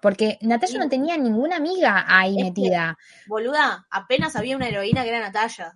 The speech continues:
Speaker 2: O sea, no había otra per-, no hab-, no, no se la podían pe-, emparejar con alguien. Cuando generaron otra heroína, que era Carol, a los dos, dos, tipo, dos años después mataron a Natasha.
Speaker 1: Natasha se perdió el momento de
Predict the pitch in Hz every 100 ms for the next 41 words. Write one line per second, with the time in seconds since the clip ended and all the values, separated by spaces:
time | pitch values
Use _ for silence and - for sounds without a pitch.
0 | _ 202 202 190 214 254 285 262 240 233
1 | 220 262 269 269 262 254 285 - 302 233
2 | 240 294 254 208 208 214 202 254 262 247
3 | 311 262 214 208 202 196 196 _ _ _
4 | - 220 226 277 294 294 285 262 262 320
5 | 330 233 202 220 220 214 196 190 233 269
6 | 330 269 214 170 175 190 202 208 214 254
7 | 233 254 247 _ _ _ - 214 208 202
8 | 208 233 240 247 247 240 285 311 254 233
9 | 220 220 247 254 175 160 _ _ _ -
10 | _ _ _ _ - _ - 247 359 427
11 | 302 220 214 262 277 226 247 247 240 202
12 | 185 170 160 156